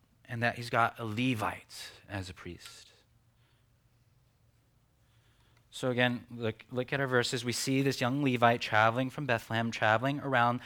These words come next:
trying to find a place to settle down. And what ends up happening is he meets Micah, and Micah offers him a job as a priest with pay. It's a pretty sweet deal. Uh, you might know from elsewhere in Scripture that Levites are the only God-ordained tribe of Israel that were allowed to become priests.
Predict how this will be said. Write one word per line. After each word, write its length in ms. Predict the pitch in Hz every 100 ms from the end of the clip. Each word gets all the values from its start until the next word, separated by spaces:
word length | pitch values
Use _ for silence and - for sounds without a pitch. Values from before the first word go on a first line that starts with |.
| - -
trying 340 | 110 117 143
to 100 | -
find 280 | - 127 127
a 60 |
place 280 | 113 120 117
to 60 | 110
settle 320 | - 120 131
down. 500 | 113 98 92 95 98 - - -
And 80 | 123
what 160 | 127 135
ends 180 | 147
up 120 | 143 -
happening 460 | - 180 - 113
is 120 | 107
he 80 | 117
meets 300 | 117 123 -
Micah, 480 | 117 135 151 92 - -
and 120 | 127 120
Micah 240 | 110 -
offers 380 | 90 95 98 -
him 140 | 104
a 60 | 107
job 360 | 98 90 92 -
as 160 | 104
a 60 | 95
priest 440 | - 95 98 -
with 160 | 117 117
pay. 280 | 277 294 - _ _ _ _ _ _ _
It's 80 | -
a 20 |
pretty 140 | 143
sweet 220 | 110 107 87
deal. 240 | 101 170 _ _ _ _ _ _ _ - _ - - - - -
Uh, 120 | 123
you 200 | 110 127
might 220 | 120 123
know 400 | 113 117 113 123
from 180 | 127 107
elsewhere 360 | 107 110 - 113
in 80 |
Scripture 340 | 107 - - 120
that 180 | 104 110
Levites 420 | 110 110 110 -
are 60 |
the 140 | 104 107 - - -
only 280 | 156 151 147
God-ordained 760 | 120 123 131 110 117 117 117
tribe 380 | - 113 120 113
of 100 | 87
Israel 360 | 135 151 117 101
that 140 | 80
were 100 | 110
allowed 360 | 107 104 110 113
to 60 |
become 300 | 113 - 113
priests. 540 | 110 117 85 - -